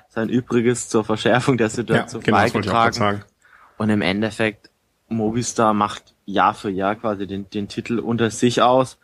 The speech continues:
Speaker 1: Und da gibt's schon seit etlichen Jahren so diese Vereinbarung, dass, dass jedes Jahr da ein anderer gewinnen soll und im besten Fall noch, noch jemand, der das Rennen vorher noch nicht gewonnen hat. Also so ein Valverde hatte jetzt schon auch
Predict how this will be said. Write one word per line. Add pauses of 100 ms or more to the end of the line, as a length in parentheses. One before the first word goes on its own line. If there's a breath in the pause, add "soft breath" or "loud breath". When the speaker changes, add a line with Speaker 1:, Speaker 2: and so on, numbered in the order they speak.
(260 soft breath)
Speaker 1:
Und
da
gibt's
schon
seit
etlichen
Jahren
so
diese
Vereinbarung,
dass, (320 soft breath)
dass
jedes
Jahr
da
ein
anderer
gewinnen
soll
und
im
besten
Fall
noch,
noch
jemand, (380 loud breath)
der
das
Rennen (240)
vorher
noch
nicht
gewonnen
hat.
Also (420 loud breath)
so
ein
Valverde
hatte
jetzt
schon
auch